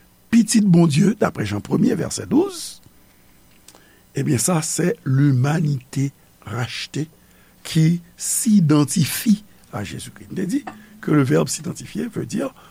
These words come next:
devenir le même, de-, devenir une seule chose, devenir un avec quelqu'un.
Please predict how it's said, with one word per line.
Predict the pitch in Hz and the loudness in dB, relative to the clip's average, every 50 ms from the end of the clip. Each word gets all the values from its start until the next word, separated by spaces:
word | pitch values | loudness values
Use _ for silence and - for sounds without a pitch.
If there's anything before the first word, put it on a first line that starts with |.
| - - - - | -20 -18 -10 -2
devenir | 131 151 151 139 147 139 143 151 170 180 185 190 190 185 - _ _ - - _ _ _ _ _ _ _ _ _ _ _ _ _ _ _ - - | 0 2 2 4 4 4 4 4 4 4 2 2 0 -4 -8 _ _ -20 -20 _ _ _ _ _ _ _ _ _ _ _ _ _ _ _ -14 -8
le | 151 151 151 156 151 143 | -2 0 2 4 4 2
même, | 139 135 151 185 220 302 - - - | 2 0 0 0 0 0 -4 -2 0
de-, | 147 151 151 - - | 2 2 2 2 2
devenir | 160 165 180 180 180 - - - | 2 4 4 4 4 2 2 4
une | 240 233 214 | 4 4 4
seule | - - - - - - | 4 2 2 2 2 2
chose, | - - - - - - - - - | 0 -2 -4 -4 -6 -8 -10 -8 -4
devenir | 147 160 185 226 208 - - 277 285 - - - - - - _ _ _ _ - | -2 -2 0 2 2 2 0 0 -2 -6 -8 -14 -20 -20 -20 _ _ _ _ 0
un | 220 208 180 - - _ _ - - - _ _ _ _ - | 2 2 2 0 -4 _ _ -20 -20 -20 _ _ _ _ -2
avec | 139 135 123 117 131 147 143 - - - - - - _ _ _ _ _ _ _ _ _ _ _ _ _ _ _ _ _ _ _ - | 0 2 2 2 2 0 0 0 -4 -12 -12 -12 -14 _ _ _ _ _ _ _ _ _ _ _ _ _ _ _ _ _ _ _ -6
quelqu'un. | - 131 147 - - - - - - 101 90 | -2 2 2 2 2 0 -2 -4 -6 -8 -8